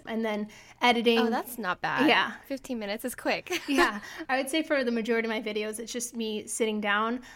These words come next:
Speaker 1: I'd love to get into, like, you know, where you have B-roll
Speaker 2: Yeah.
Speaker 1: and you cut away to different shots, but m-, most of the time I'm
Speaker 2: Mm-hmm.
Speaker 1: just, I'm just gonna sit down and talk, and I
Speaker 2: Yeah.
Speaker 1: find that that's easiest for me.
Speaker 2: Yeah.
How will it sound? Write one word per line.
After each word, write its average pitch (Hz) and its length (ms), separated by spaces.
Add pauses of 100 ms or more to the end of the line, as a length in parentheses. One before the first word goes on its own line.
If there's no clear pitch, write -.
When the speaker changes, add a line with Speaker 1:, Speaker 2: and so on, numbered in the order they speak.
(200)
Speaker 1:
I'd 226 220
love 220 180
to 247 100
get 220 160
into, 214 280
like, 220 200
you 294 140
know, 233 140
where 226 100
you 226 120
have 220 200
B-roll 208 460
Speaker 2:
Yeah. 202 60
Speaker 1:
and 196 120
you 202 60
cut 220 240
away 208 400
to 220 180
different 220 300
shots, 208 400
but 214 180
m-, 220 80 (160)
most 240 240
of 220 60
the 233 60
time 208 140
I'm 208 100
Speaker 2:
Mm-hmm. 214 80
Speaker 1:
just, - 280
I'm - 300
just 214 100
gonna 214 140
sit 247 180
down 220 240
and 208 100
talk, 208 360
and 214 240
I 233 80
Speaker 2:
Yeah. 220 160
Speaker 1:
find 208 140
that 202 200 (160)
that's 214 280
easiest 214 420
for 226 100
me. 220 240 (420)
Speaker 2:
Yeah. 190 340